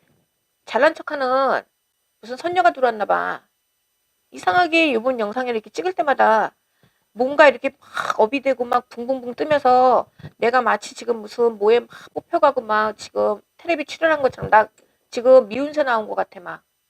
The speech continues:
어? 미운새 나오고 막 돌싱, 뭐가 그 돌싱 폰맨이라 그래?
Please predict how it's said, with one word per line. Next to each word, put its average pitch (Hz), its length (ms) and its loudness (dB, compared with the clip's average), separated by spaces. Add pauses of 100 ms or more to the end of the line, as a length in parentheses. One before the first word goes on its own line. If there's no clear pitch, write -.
(180)
어? 269 160 -16 (260)
미운새 262 380 0
나오고 233 320 2
막 220 180 2 (300)
돌싱, 262 600 -4
뭐가 214 180 0
그 208 120 -8
돌싱 262 440 -6 (380)
폰맨이라 220 480 -2
그래? 302 260 0